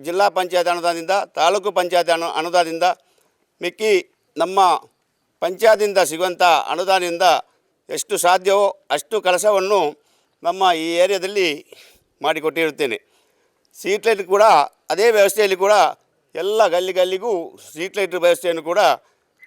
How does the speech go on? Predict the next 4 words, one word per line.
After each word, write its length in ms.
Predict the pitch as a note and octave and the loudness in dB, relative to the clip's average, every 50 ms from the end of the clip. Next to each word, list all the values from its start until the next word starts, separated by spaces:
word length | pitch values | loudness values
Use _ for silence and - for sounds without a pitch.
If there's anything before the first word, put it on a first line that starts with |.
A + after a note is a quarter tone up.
| _ - | _ -6
ಒದಗಿಸಿಕೊಟ್ಟಿದ್ದೇನೆ. 680 | D#3+ E3 E3 D#3+ C#3 D3+ D#3+ D3 C#3 B2+ C3 A#2 G#2+ - _ _ _ _ _ _ _ _ | -6 -4 -4 -6 -6 -6 -8 -8 -6 -8 -8 -8 -10 -12 _ _ _ _ _ _ _ _
ಇನ್ನು 240 | - E3 F#3 G3+ G#3+ G#3+ G3+ G3 | -10 -6 0 2 2 2 2 0
ನಮ್ಮ 180 | F#3 G3 G#3 G3+ F#3+ E3+ D3 - _ _ _ _ _ _ _ _ _ D#3+ F#3 | 0 2 2 2 2 2 0 -2 _ _ _ _ _ _ _ _ _ -6 -4
ಏರಿಯಾದಲ್ಲಿ 680 | G3+ G3+ G#3 G3+ G3+ G3+ G3+ G3 G3+ G3+ A3 A3+ G3 | -2 -2 -2 -2 -2 -2 -2 -2 -2 -2 0 0 0